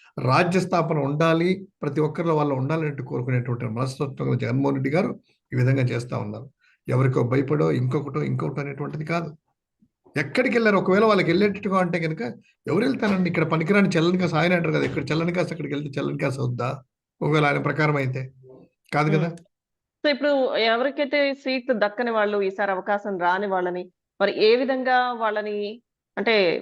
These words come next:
Speaker 2: బుజ్జగిస్తున్నారు అనుకోవచ్చు సార్? మరి ఎట్లా వెళ్తున్నారు
Speaker 1: ఖచ్చితంగా
Speaker 2: వాళ్ళ
Speaker 1: అండి.
Speaker 2: అసంతృప్తి
Speaker 1: ఇక్కడ
Speaker 2: చల్లార్చడానికి?
Speaker 1: రాజకీయంగా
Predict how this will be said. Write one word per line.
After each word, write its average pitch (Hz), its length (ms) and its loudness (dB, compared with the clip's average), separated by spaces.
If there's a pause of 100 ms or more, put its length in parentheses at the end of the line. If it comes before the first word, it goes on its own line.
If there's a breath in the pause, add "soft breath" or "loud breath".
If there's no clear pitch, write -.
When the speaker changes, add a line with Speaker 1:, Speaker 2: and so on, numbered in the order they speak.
Speaker 2:
బుజ్జగిస్తున్నారు 233 580 2
అనుకోవచ్చు 220 380 -2
సార్? 214 140 -4
మరి 202 180 -2 (160)
ఎట్లా 202 260 0
వెళ్తున్నారు 208 360 0
Speaker 1:
ఖచ్చితంగా 262 160 4
Speaker 2:
వాళ్ళ 214 120 6
Speaker 1:
అండి. 165 140 4
Speaker 2:
అసంతృప్తి 120 300 2
Speaker 1:
ఇక్కడ - 180 2
Speaker 2:
చల్లార్చడానికి? 180 600 0 (160)
Speaker 1:
రాజకీయంగా 175 580 0